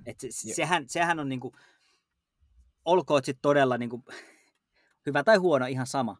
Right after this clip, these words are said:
Speaker 1: mut kunhan se olisi pysyvä. Et, et ei tavallaan tulisi sitä semmoista, että joutuu arpoon ja, ja sit pyörii koko ajan tuolla, niinku,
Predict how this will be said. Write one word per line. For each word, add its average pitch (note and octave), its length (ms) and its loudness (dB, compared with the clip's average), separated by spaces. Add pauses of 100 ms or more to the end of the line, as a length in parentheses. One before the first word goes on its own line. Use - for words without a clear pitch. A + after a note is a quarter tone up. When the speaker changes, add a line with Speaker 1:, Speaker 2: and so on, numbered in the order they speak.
(100)
Speaker 1:
mut - 160 -12
kunhan B2 300 -6
se A#2+ 120 -4
olisi A#2 300 -4 (460)
pysyvä. B2 320 -8 (640)
Et, A2+ 160 -16
et A#2 140 -14
ei C3 160 -2
tavallaan B2 400 0
tulisi B2 280 -6
sitä - 160 -10
semmoista, A2 380 -10
että G#2 120 -14
joutuu G#2+ 260 -8
arpoon G#2+ 520 -6
ja, G#2 140 -8 (600)
ja B2 100 -6
sit C3 180 -4
pyörii B2 420 2
koko B2+ 280 -2
ajan G#2+ 220 -2
tuolla, G#2+ 300 -6
niinku, G#2 280 -12